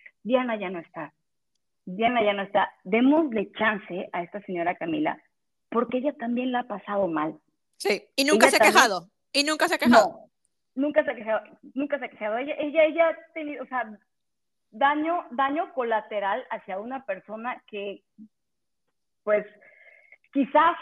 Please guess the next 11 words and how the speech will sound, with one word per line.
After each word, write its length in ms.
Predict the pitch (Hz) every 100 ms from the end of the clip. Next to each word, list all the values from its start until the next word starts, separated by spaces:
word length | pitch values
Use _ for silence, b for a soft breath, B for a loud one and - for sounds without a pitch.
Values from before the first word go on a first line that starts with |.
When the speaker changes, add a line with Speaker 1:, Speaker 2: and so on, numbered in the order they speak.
| -
Speaker 1:
sí 220 | 311 320
tiene 320 | 277 262 285 277
parte 600 | - 262 247 254 - 254
de 120 | 208
culpa, 360 | 240 226 277 269
pero 280 | 254 247 226
no 280 | 247 302 302
toda 220 | - 339 381
la 160 | - _
culpa. 480 | 381 440 - - -
O 80 | 185